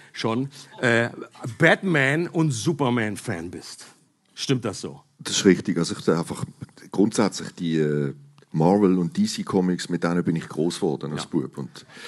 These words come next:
Speaker 2: äh, das, ich, ja, ich, ich find's, ich find, Halleluja,
Speaker 1: Ja,
Speaker 2: ja,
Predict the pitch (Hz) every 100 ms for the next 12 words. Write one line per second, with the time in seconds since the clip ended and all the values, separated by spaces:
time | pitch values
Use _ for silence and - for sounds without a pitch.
0 | - - - - - 73 85 80 73 71
1 | 85 - - - - - - 104 131 214
2 | 156 - 98 120 113 - - - 135 123
3 | 113 113 85 - 117 139 123 131 190 151
4 | 127 90 87 127